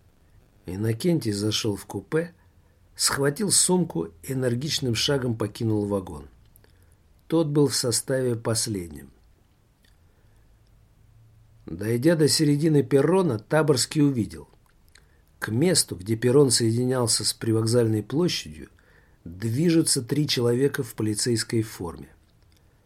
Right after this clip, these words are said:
Пока они еще рядом с вокзалом, но за время, что понадобится Иннокентию, чтобы выйти по перрону к площади,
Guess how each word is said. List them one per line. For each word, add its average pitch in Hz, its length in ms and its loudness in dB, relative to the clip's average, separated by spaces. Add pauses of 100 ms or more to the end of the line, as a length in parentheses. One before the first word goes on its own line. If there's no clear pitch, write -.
(800)
Пока 175 500 -2
они 170 260 4
еще 160 280 4
рядом 156 320 6
с - 120 6
вокзалом, 139 760 2
но 110 80 -4
за 113 220 0
время, 139 360 2
что - 240 -6
понадобится 113 760 0
Иннокентию, 113 680 -4
чтобы 107 300 -6
выйти 127 400 0
по 104 140 -6
перрону 113 400 0
к - 120 -14
площади, 127 680 -6